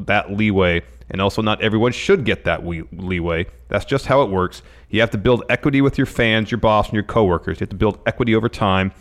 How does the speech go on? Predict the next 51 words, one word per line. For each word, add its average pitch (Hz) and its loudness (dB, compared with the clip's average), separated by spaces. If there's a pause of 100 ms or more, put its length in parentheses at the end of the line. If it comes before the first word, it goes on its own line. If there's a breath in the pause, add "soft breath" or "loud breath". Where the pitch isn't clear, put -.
(240 soft breath)
and - -8
then 95 -2
you 107 0
get 120 0
the 110 0
leeway 101 4 (240 loud breath)
to - -12
have 101 2
that 98 0
kind 101 -2
of 95 -4
say 92 0
in 92 0
your 107 -2
story 90 0 (200 loud breath)
if - -4
that's - -6
your - -12
complaint. - 0 (340 soft breath)
Or 151 6
you 113 -2
could 104 -2
just - -4
stand 117 0
up - 0
for 117 2
yourself 98 0 (220 soft breath)
and 90 -8
do 104 2
it 90 -4
instead 95 -2
of 90 -4
going 98 0
somewhere 98 0
else 90 0 (240 soft breath)
and 82 -6
bitching 101 0
about 80 -4
it. - -16 (2250 soft breath)
But, 156 2
you 180 6
know, 170 2
the - -2
problem 175 6
is, 139 0
like, 139 4
what 151 4
if 160 -2
you 156 2
don't 151 2
have 147 0